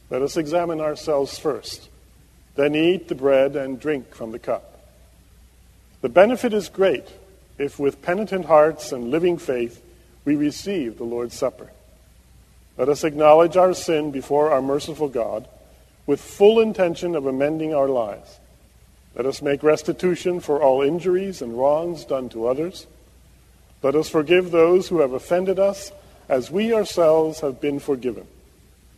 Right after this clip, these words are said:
All children of the covenant, be reconciled with one another and then come joyfully to the banquet, so that you may experience assurance of God's pardon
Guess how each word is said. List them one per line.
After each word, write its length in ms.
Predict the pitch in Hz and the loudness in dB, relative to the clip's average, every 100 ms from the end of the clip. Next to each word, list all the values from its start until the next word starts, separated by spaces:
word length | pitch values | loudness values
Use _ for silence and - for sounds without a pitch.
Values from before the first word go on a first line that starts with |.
| _ _ | _ _
All 340 | 143 160 190 196 | 4 6 6 2
children 460 | - 190 185 185 | -4 -4 -4 -6
of 100 | 180 | -6
the 80 | 165 | -8
covenant, 560 | 156 160 156 156 156 - _ _ _ _ _ - | -8 -8 -6 -8 -12 -16 _ _ _ _ _ -4
be 80 | 147 | -2
reconciled 720 | 127 143 175 190 180 180 170 | 2 2 2 -2 0 0 0
with 220 | 165 165 | -2 -4
one 120 | 160 156 | -2 -2
another 400 | 147 127 98 95 - _ | -2 -4 -4 -10 -20 _
and 160 | - 113 | -12 -4
then 180 | 131 131 | -4 -4
come 320 | - 143 139 | -4 -4 -2
joyfully 480 | 127 139 131 113 113 | 2 2 0 -6 -10
to 140 | 120 | -10
the 80 | 113 | -10
banquet, 400 | 110 110 - - _ _ _ _ _ _ _ _ | -10 -12 -16 -20 _ _ _ _ _ _ _ _
so 160 | - 147 | -4 -2
that 180 | 143 - | -2 -2
you 80 | |
may 160 | 170 156 | 0 0
experience 800 | 151 - - 208 165 123 127 - | -2 -4 -4 0 0 0 -8 -10
assurance 720 | - - - 175 175 175 - | -12 -8 -2 -2 -2 -6 -10
of 220 | - 113 | -12 -8
God's 300 | 139 131 120 | -6 -6 -8
pardon 460 | - - 165 123 | -12 -8 -8 -8